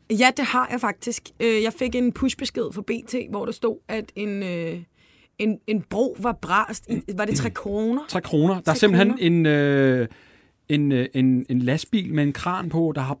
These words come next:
Speaker 2: braget ind i den her, øh, bro i tre kroner.
Speaker 1: Ja.
Speaker 2: Og fuldstændig, øh,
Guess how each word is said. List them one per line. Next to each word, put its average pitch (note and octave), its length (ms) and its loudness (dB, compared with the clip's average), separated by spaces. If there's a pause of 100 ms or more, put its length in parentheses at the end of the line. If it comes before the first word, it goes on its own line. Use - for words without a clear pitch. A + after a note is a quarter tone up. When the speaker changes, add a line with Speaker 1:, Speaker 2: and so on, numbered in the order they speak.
Speaker 2:
braget C#3+ 600 4
ind D#3 120 2
i D#3+ 40 4
den D3 180 2
her, D3+ 340 0
øh, C#3 300 0
bro D#3 300 0
i D3 80 -2
tre D3 180 -4
kroner. C#3+ 460 0 (180)
Speaker 1:
Ja. G#3+ 100 -4 (220)
Speaker 2:
Og D3 120 -4
fuldstændig, F#3 840 0
øh, C3+ 260 0